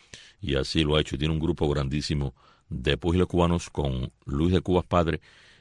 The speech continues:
y Luis de Cubas Junior, que desde que peño-, pequeño ha estado ligado al boxeo con su padre, con su familia, y bueno, actualmente figura como uno de los, eh, a-, a-, managers más exitosos en el boxeo profesional, sobre todo llevando la carrera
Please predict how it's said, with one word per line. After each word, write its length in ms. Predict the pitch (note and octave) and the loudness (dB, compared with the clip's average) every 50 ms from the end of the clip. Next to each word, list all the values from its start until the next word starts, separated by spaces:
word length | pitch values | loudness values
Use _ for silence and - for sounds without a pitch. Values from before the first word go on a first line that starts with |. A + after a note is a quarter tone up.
| _ _ _ | _ _ _
y 320 | - D2 D2 D2 D2 D2 - - | 0 2 2 2 2 0 -2 -2
Luis 400 | D#2 D#2+ F2+ A2 B2+ B2 - - - | 0 2 2 2 2 0 -2 -6 -2
de 180 | F2 E2+ D#2+ | -2 0 0
Cubas 260 | C#2+ - G2+ G2+ F#2+ F#2 | 0 2 2 2 4 4
Junior, 300 | A#2 B2 G#2+ D#2 A#1+ A1 | 2 2 0 -2 -4 -6
que 380 | - A#1 A1 G1+ G1+ - - - | -8 -8 -8 -8 -8 -8 -10 -8
desde 220 | - C#2 D2+ D2 | -6 -4 -4 -2
que 100 | C2+ C#2 | -2 -2
peño-, 320 | - - D2+ D#2 D#2+ E2 - - _ - - | 0 2 2 2 0 -2 -4 -8 _ -6 -4
pequeño 320 | - D2+ C#2+ E2+ E2+ F2 | -2 0 2 2 0 0
ha 20 | E2 | 0
estado 200 | - F2 E2 D#2+ | 0 0 0 2
ligado 200 | D#2+ D#2+ D#2+ E2 | 2 2 2 2
al 80 | E2 | 2
boxeo 320 | D#2 D2+ - - F2+ E2 - | 0 -2 -2 0 -2 -2 0
con 120 | F#2 F2+ | -2 -4
su 140 | - - D2+ | -4 -2 2
padre, 260 | F2+ F2 F2+ F2+ F2 | 2 4 4 4 2
con 120 | E2+ E2+ | -2 -4
su 100 | - - | -4 -4
familia, 400 | F2 F2+ F2+ E2+ E2+ D#2+ D2 C#2+ - - - - - - - - _ | -4 -2 0 0 0 0 0 -2 -4 -10 -20 -20 -20 -20 -20 -16 _
y 40 | - | -4
bueno, 220 | C#2 C#2+ D#2 D#2 | -2 0 0 0
actualmente 420 | C#2+ B1+ D2 D2 C#2+ D#2 D#2 - - | 0 -2 -2 0 0 0 -2 -2 -2
figura 320 | - D2+ C#2+ D2 D#2 D#2 | -2 0 0 2 0 0
como 240 | C#2 - D2 C2+ C#2 | 0 -2 -2 -2 -2
uno 140 | C#2+ D2 D2 | -2 0 0
de 60 | C#2 | 0
los, 440 | C2+ B1+ B1 A#1+ A#1+ - - - - _ _ _ _ _ _ _ _ | -2 -2 -4 -6 -8 -10 -12 -16 -18 _ _ _ _ _ _ _ _
eh, 240 | - - B1+ - - _ - | -6 -4 -4 -4 -4 _ -6
a-, 540 | - C2+ C2+ B1+ - - - - - - - _ _ - G1+ - _ - | -4 -4 -4 -4 -4 -6 -6 -8 -10 -12 -16 _ _ -20 -20 -20 _ -10
a-, 160 | - - - - | -8 -8 -8 -4
managers 640 | - F2 F#2+ G2 F2 E2 C#2 C2+ B1+ - - - - _ - | 0 2 4 4 4 4 2 0 -2 -6 -8 -12 -16 _ -8
más 500 | - C#2 C#2 C#2+ D2+ F2 F2 - - - - | -6 -4 0 2 4 4 2 2 -2 -2 -2
exitosos 760 | E2+ E2 - - D2 B1+ - D#2+ D#2 - - D2 C#2 - - - _ | -2 0 0 0 0 2 2 2 2 2 -2 -4 -4 -4 -10 -8 _
en 160 | D2 D2 D2 | -4 -2 -2
el 320 | D2 C#2 C2 B1+ A#1+ A1+ | -2 -2 -2 -2 -4 -4
boxeo 380 | A#1 B1 C2+ C2+ - - D#2 D2+ | -2 -2 -4 -2 0 2 2 2
profesional, 480 | - - D#2 C#2 D2 C#2+ D2+ C#2 C2 - | 2 0 -2 -2 -2 -2 -2 -2 0 2
sobre 220 | - F2+ F2 E2+ | 2 2 4 4
todo 240 | D#2+ E2+ D#2+ C#2+ - - - - - - - _ _ | 4 4 2 2 0 -6 -14 -20 -20 -20 -20 _ _
llevando 340 | E2 D2+ D#2 D2+ D2+ D#2 E2 | 0 2 4 4 4 4 2
la 80 | D#2+ - | 2 2
carrera 400 | - D2+ E2 D#2 C#2+ D2 C2+ | 0 2 2 2 2 2 -2